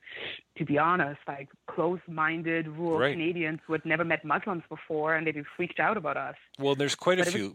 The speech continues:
Speaker 2: by the way, there's quite a few lovely moments in the film where you th-, I thought it was gonna go somewhere else, to my
Speaker 1: Yeah.
Speaker 2: discredit, I suppose, right? Because I was being just as close-minded as some of those other folk <laughs> might have been, and, and,
Speaker 1: Yeah.
Speaker 2: and it didn't end up going there. And you guys were quite, I think,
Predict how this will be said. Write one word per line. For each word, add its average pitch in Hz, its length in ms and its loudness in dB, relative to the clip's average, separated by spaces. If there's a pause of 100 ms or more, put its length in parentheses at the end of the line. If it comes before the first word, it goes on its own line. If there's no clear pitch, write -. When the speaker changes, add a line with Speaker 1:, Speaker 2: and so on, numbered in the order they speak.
Speaker 2:
by 120 140 2
the 110 100 -4
way, 92 160 0
there's 80 160 -4
quite 175 240 -2
a 147 40 -8
few 80 180 -10
lovely 80 380 -2
moments 80 440 -8
in 76 60 -12
the 71 80 -12
film 85 300 -8
where 78 300 -6
you 80 260 -14
th-, - 200 -16 (100)
I 95 220 6
thought 71 320 -6
it 67 100 -14
was 76 160 -12
gonna 73 220 -12
go 69 220 -12
somewhere 69 380 -6
else, 69 420 -2 (380)
to 92 100 -10
my 78 140 -4
Speaker 1:
Yeah. 69 100 -6
Speaker 2:
discredit, 90 540 0
I 73 80 0
suppose, - 640 -6
right? 95 260 -2
Because 76 260 -10
I 76 100 -2
was 80 160 -8
being 71 280 -14
just 76 240 -10
as - 80 -4
close-minded 85 720 -8 (100)
as 76 160 -6
some 78 300 -2
of 73 300 -14
those 73 220 -10
other 73 200 -4
folk 78 280 -10
<laughs> - 40 -20
might 82 200 -2
have - 120 -14
been, 131 280 -4 (380)
and, 101 280 -2
and, 147 120 4
Speaker 1:
Yeah. 98 220 0
Speaker 2:
and 101 140 2
it 131 120 0
didn't 180 240 -2
end 73 160 -4
up - 140 -8
going 69 280 -12
there. 67 160 -10
And 80 140 -8
you 107 120 -8
guys 107 340 0
were 80 60 -18
quite, 87 260 -4
I 82 60 0
think, - 240 -6